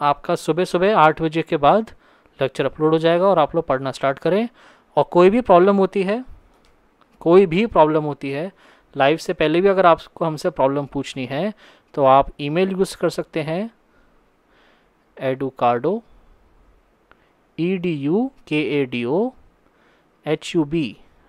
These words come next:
एट द रेट जी मेल डॉट कॉम, यहाँ पर, या फिर आप वेबसाइट में जाके, जैसे कुछ लोगों ने मुझे मैसेज भी किया था, वेबसाइट में जाके यहाँ पर चैट वाले ऑप्शन में जाके टाइप करके भी भेज सकते हो, मेरे पास ही आएगा,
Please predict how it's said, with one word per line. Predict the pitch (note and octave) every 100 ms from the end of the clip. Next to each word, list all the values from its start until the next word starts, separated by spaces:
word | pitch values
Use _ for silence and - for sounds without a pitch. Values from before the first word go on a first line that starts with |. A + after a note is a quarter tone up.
| _
एट | C3 B2
द | A#2+
रेट | B2+ D#3 A3 - - _ _ _ _ _ _ _ _ _ _ _ C#3+
जी | B2+ C#3 D3+
मेल | E3+ F#3+ G3+
डॉट | D3 B2+ -
कॉम, | - - - - _ - _ _ _ _ _ _ _ _ -
यहाँ | C3+ D3+ D#3
पर, | A3 B3+ - _ _ C#3
या | D3+ F3+
फिर | A#3 A3+
आप | A3+
वेबसाइट | F#3+ A3 - G3 F#3+ F#3+
में | D#3
जाके, | C#3 - F3 G#3 - - - -
जैसे | C#3 D#3+
कुछ | D3+ D#3
लोगों | D#3+ D#3+
ने | D#3+
मुझे | D3+ D#3 C#3+
मैसेज | C#3 B2+ D3+ D3
भी | D#3
किया | D3 C3
था, | E3 G3+ - - - _
वेबसाइट | C#3 - F3+ F3+ F#3
में |
जाके | D3+ D3 -
यहाँ | F3+ C#3+ D3
पर | D#3+
चैट | - - F#3 G3+
वाले | F#3+ F3
ऑप्शन | E3+ E3 F3+
में | E3+
जाके | E3 D#3+ -
टाइप | F3 C#3 D#3
करके | - D#3 - D3+
भी |
भेज | C#3+ C3
सकते | - C3+ -
हो, | E3
मेरे | E3 D3 D#3
पास | C#3+ C#3 -
ही | D3+
आएगा, | A#2+ A#2+ D#3+